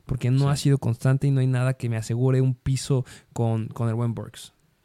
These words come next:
Speaker 2: Sí, justamente. Y lo que hablabas de Chigosimo Okonkwo, a mí se me hace bastan-, mm, yo creo que lo podría meter como un sleeper de tight end. Se me hace bastante bien. Cuando, la temporada pasada, cuando llegó a tener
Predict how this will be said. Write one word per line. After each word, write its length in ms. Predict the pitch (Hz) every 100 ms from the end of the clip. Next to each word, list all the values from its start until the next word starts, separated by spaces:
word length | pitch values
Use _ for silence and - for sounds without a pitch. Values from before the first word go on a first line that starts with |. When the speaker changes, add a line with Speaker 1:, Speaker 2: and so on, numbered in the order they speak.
| -
Speaker 2:
Sí, 300 | - 113 98
justamente. 520 | 107 110 120 143 143
Y 200 | 127 135
lo 120 | 139
que 120 | 131
hablabas 320 | 147 175 151 117
de 100 | 113
Chigosimo 420 | 113 107 120 120
Okonkwo, 460 | 123 131 156 160
a 80 | 123
mí 160 | 117 127
se 60 |
me 100 | 123
hace 220 | 123 131 135
bastan-, 400 | 104 107 113 104
mm, 440 | 139 147 143 135
yo 180 | 143 147
creo 140 | 170
que 100 | 147
lo 100 | 156
podría 180 | 131 131
meter 240 | 139 135 135
como 120 | 131
un 140 | 123
sleeper 420 | 113 117 113 101
de 200 | 98 101
tight 240 | - 101 95
end. 180 | 95 92
Se 100 | 101
me 80 |
hace 160 | 107 113
bastante 420 | 104 104 101 104
bien. 300 | 104 117 143
Cuando, 420 | 135 113 107 101 101
la 120 | 110
temporada 320 | 107 123 160
pasada, 420 | 107 117 156 110
cuando 220 | 101 104
llegó 420 | 104 104 104 120 123
a 120 | 113
tener 340 | 104 110 113